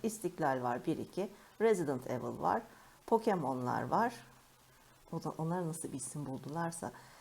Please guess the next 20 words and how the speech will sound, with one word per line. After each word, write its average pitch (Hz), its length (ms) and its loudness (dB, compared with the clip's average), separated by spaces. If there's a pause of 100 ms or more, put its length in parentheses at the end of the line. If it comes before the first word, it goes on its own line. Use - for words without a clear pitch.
(480)
Aa, 180 840 4
bir 220 120 6
de 202 160 8
sonu 196 340 4
Rusya 240 300 4
ile 151 220 6
biten, 190 480 4
başlangıcı 185 1080 4
Ognennaya, 175 1120 4 (540)
herhalde 135 460 2
o - 80 2
şekilde 135 360 -4
okunuyordur. 160 720 2 (920)
Ognennaya 190 920 6 (240)
Rusya, 180 500 2 (440)
e, 143 260 2
birliği 123 460 0
var. 247 220 4 (640)
O 370 100 2
kadar. - 360 0